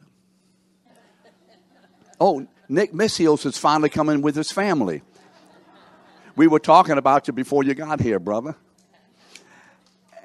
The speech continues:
And yes, you may clap for him. Finally, he's here. And one more thing, 'cause I want, I have a lot to talk about this morning. One more thing. Uh, what was I gonna say? What was I?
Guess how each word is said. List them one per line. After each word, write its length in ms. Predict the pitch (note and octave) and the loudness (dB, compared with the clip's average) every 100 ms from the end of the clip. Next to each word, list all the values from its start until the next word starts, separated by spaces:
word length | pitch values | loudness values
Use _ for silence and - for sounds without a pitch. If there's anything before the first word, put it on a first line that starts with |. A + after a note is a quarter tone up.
| - - | -20 -12
And 260 | B2 B2+ | -10 -6
yes, 280 | D3 E3 C3+ | -2 -2 0
you 80 | F3 | 0
may 160 | E3+ | 0
clap 320 | D3 D#3+ D3+ C#3+ | 0 2 0 -2
for 240 | B2 F#2+ | -2 -2
him. 80 | E2+ | -2
Finally, 380 | C3+ C3+ D#3+ C#3+ | 0 0 -2 -2
he's 200 | C3 B2 | -4 -2
here. 240 | B2 D#2 - - - - - - - - | -4 -4 -12 -20 -20 -20 -20 -20 -20 -4
And 300 | C3+ C#3+ B2+ G#2+ | 0 2 0 2
one 200 | C#3 F3+ | 2 4
more 180 | E3+ D3 | 4 4
thing, 260 | D3+ A#2+ | 0 -2
'cause 120 | G2+ | -2
I 60 | G#2+ | -2
want, 180 | A#2 G#2+ | -2 -4
I 80 | G#2 | -6
have 180 | A#2+ | -4
a 40 | G#2 | -4
lot 220 | A2 A#2 | -6 -8
to 60 | - | -6
talk 240 | A2+ G2+ | -4 -4
about 200 | F#2+ F2+ | -6 -8
this 160 | E2+ - | -12 -10
morning. 280 | F2 E2 - - - - | -10 -10 -14 -20 -18 -8
One 200 | A2+ B2 | -4 -2
more 200 | A#2+ A2+ | -2 -4
thing. 440 | G#2 F2 F2+ E2+ _ _ _ _ _ _ _ _ _ _ _ _ _ | -6 -10 -12 -16 _ _ _ _ _ _ _ _ _ _ _ _ _
Uh, 160 | - D#2 | -16 -10
what 200 | G2 A2 | -6 -4
was 120 | G2 | -4
I 80 | G2 | -6
gonna 240 | F2 E2+ | -8 -12
say? 240 | C#2 E2+ D2+ | -12 -12 -14
What 240 | - G#2+ | -12 -10
was 180 | - E2 | -10 -12
I? 180 | C#2 | -12